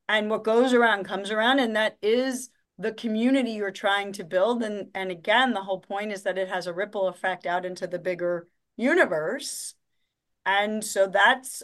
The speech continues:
ultimately the trust factor, I think, that Tammy felt to begin with. And I think what summer camp gave to all of us was a place to, well, I shouldn't say all of us. There are many people who probably had trauma in summer camp.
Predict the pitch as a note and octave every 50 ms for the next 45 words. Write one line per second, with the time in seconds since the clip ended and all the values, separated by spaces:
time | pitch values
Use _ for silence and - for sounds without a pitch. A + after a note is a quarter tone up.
0 | - A3+ C4 D4 C#4 - G4+ F4+ E4+ E4 - - B3 B3+ B3+ G#3+ A3+ A3 - -
1 | - - - A3+ A3+ A#3+ A#3+ - - - - - - G#3+ G3+ G3 G3 - - F#3+
2 | F#3 F3+ F3+ F#3 F3+ _ G3+ F#3+ F3 E3+ - F3+ D#3+ - - G#3+ F#3+ F#3+ F#3+ F#3+
3 | F#3+ G3 - F3+ E3+ F3 F3+ F3+ - - _ _ _ _ _ _ _ _ _ -
4 | - F#3+ F#3+ F3+ F#3 A#3+ C4 C#4+ B3 G3+ G#3+ A3 A3+ G3+ G3+ G#3+ G#3 - A#3 G#3
5 | - - F#3+ F3+ - - - G#3+ G3+ G#3 A3 A3 A3 - A#3 G3+ G3 - F#3 F3
6 | F#3+ F#3+ F#3+ G3 G3 - - E3+ D#3 F3+ A#3+ F4 G#4+ D#4+ - D3 B2 - - -
7 | - - - - _ _ _ _ _ _ _ _ _ - G#3 A3+ A3 A#3 A#3+ A#3+
8 | - A#3 A3+ A3+ A#3+ B3 - - B3+ A#3 - - G3+ G3 F3 E3 D#3+ E3 D#3 D#3
9 | - F#3+ F3+ G3+ G3 - F#3+ E3+ E3 E3 E3 E3 D#3+ D#3 D#3+ - - - - A3
10 | A3 A3 A3 A3 A3 A#3 A#3+ D4+ D4 - A3 A#3 B3+ C4 B3+ - G4 F#4 E4+ E4+
11 | G#4 F#4 C#4+ C4 C4 - - B3 B3+ C4 B3 A3 G3+ G#3 G3+ B3 A3 A3 G#3+ -
12 | G3+ F#3+ F#3 - -